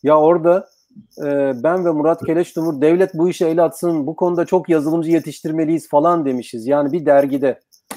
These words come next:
Tamam mı? E, ya kaç sene? Otuz üç sene olmuş.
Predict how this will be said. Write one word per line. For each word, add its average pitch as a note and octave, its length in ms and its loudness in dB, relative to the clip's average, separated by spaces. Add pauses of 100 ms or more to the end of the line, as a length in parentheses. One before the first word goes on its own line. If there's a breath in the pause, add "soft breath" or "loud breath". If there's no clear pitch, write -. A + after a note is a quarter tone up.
(100)
Tamam E3+ 280 -4
mı? G#2+ 160 -10 (760)
E, - 20 0 (640)
ya D3 460 0
kaç F#3 220 0
sene? F3 220 -4
Otuz E3 300 -2
üç F#3 120 -8
sene C#3 220 -2
olmuş. G2+ 520 -8